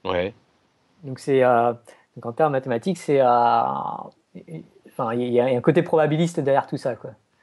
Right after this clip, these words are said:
Speaker 2: On sait pas exactement quelle part on va avoir.
Speaker 1: Mhm.
Speaker 2: Et donc si, si on est les mêmes devant la loi, donc, euh, comme, comme, comme, comme le disait, euh, Nico tout à l'heure, si, si y a, il y a deux gâteaux et qu'on tire au hasard, euh, lequel va avoir,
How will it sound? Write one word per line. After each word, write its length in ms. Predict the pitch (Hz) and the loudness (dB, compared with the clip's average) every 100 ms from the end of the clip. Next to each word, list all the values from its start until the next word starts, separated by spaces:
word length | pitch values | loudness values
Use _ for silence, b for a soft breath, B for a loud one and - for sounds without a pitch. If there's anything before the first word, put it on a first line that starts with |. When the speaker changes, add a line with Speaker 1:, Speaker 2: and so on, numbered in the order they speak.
| _ _ - | _ _ -20
Speaker 2:
On 60 | |
sait 160 | 123 147 | -6 -2
pas 140 | 170 | 0
exactement 400 | 156 143 131 147 | 2 0 0 0
quelle 180 | 135 135 | 0 -2
part 200 | 131 143 | 0 0
on 60 | 127 | 0
va 100 | 120 | -4
avoir. 340 | 113 110 104 _ _ _ _ | -2 -4 -6 _ _ _ _
Speaker 1:
Mhm. 240 | 92 87 92 - _ _ _ _ _ _ _ _ _ _ _ _ - | -12 -8 -8 -10 _ _ _ _ _ _ _ _ _ _ _ _ -12
Speaker 2:
Et 60 | 165 | -2
donc 160 | 127 127 | -2 -2
si, 160 | - | -4
si 100 | 143 | -4
on 120 | 151 | -2
est 140 | 147 143 | 0 0
les 120 | 135 | -2
mêmes 220 | 139 156 | -2 -2
devant 240 | 147 135 143 | 0 0 0
la 140 | 135 | -2
loi, 240 | 135 160 | 0 -2
donc, 200 | 160 123 | -2 -6
euh, 300 | 131 120 120 | -6 -4 -4
comme, 340 | 117 127 127 127 - | -6 -8 -8 -10 -14
comme, 140 | 131 | -14
comme, 400 | - 131 120 117 139 135 | -6 -4 -2 -4 -6 -10
comme 140 | - | -4
le 60 | 127 | -2
disait, 320 | 120 123 123 | -2 0 2
euh, 240 | 113 113 - - - b b b b | 2 2 0 -6 -16 b b b b
Nico 260 | 127 143 135 | -6 -2 0
tout 100 | 135 | 2
à 40 | |
l'heure, 180 | 151 170 | 0 0
si, 200 | 160 131 | -4 -6
si 180 | - 139 | -4 0
y 60 | |
a, 80 | 135 | 0
il 80 | 139 | 2
y 100 | 131 | 2
a 40 | |
deux 200 | 127 151 | 2 0
gâteaux 400 | 147 143 131 165 | 2 2 2 0
et 120 | 151 | 0
qu'on 200 | 131 127 | -2 -10
tire 260 | 120 151 127 | -8 -2 0
au 140 | 123 | 2
hasard, 420 | 127 127 143 135 117 | 2 2 2 2 0
euh, 160 | 110 | -4
lequel 300 | 113 123 147 | -6 -2 -2
va 120 | 127 | 0
avoir, 420 | 123 127 135 120 | 0 2 2 2